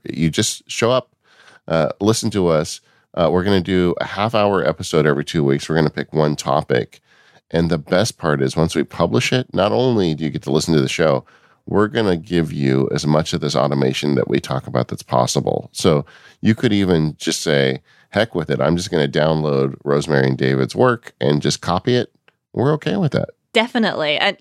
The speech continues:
Speaker 2: actually do that. And if you are a little bit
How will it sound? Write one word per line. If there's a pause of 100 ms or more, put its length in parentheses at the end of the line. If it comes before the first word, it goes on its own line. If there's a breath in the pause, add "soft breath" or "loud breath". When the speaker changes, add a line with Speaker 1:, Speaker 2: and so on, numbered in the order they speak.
Speaker 2:
actually
do
that.
And
if
you
are
a
little
bit